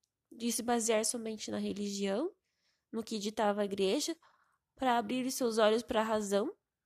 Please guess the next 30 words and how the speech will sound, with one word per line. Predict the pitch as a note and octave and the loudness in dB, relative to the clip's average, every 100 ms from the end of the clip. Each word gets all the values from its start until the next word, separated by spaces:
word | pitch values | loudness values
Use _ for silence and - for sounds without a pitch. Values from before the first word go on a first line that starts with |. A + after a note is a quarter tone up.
| _ _ - _ | _ _ -20 _
e | B3+ | -4
pra | C#4+ C4+ | -2 0
ciência | - D4+ C4+ D4 | 0 0 2 0
como | - C4 C4+ | 0 -2 0
ideal | B3 B3+ | 2 4
humanista. | B3 D#4+ D4+ G#3 - F#3 _ _ _ _ _ _ _ _ _ _ _ _ _ _ _ _ _ - - - - | 4 4 2 0 -6 -10 _ _ _ _ _ _ _ _ _ _ _ _ _ _ _ _ _ -20 -20 -20 0
Dentro | D#4+ G4 | 0 2
desse | F4 D#4+ - | 0 0 -2
contexto, | - A#3 A3+ C4 D#4+ - A#3+ | -4 -6 -2 0 0 -2 -4
a | |
gente | B3+ C4 A#3+ | -4 -4 -4
não | B3+ | -2
pode | C4 A#3+ | 0 0
deixar | A#3 A#3+ A#3 | -2 -2 -4
de | B3+ | -2
falar | C4 A3 | 0 -2
também | - G#3 G3+ B3+ C#4+ A#3+ _ _ _ _ | -2 -4 -2 -2 -2 -8 _ _ _ _
sobre | - A#3 A3+ | 0 0 2
o | |
movimento | A#3 A3+ A3 A3 E4 - | -2 -4 -4 -4 -4 0
renascença | D#4+ C4 A#3 - A3 C#4+ - | 0 0 -2 -2 -2 -2 -4
do | F#4+ F#4+ | -4 -2
bu-, | F4+ F4 E4 | 0 0 -2
do | A#3+ C#4+ | -4 -4
budismo, | E4+ D#4+ D4+ D4 C#4+ | -2 0 0 -2 -6
da | - A#3 | -6 -2
B | A#3+ | 0
S | B3+ C4 | 0 -4
G | B3+ D4 | -2 -2
I, | A#3 | -2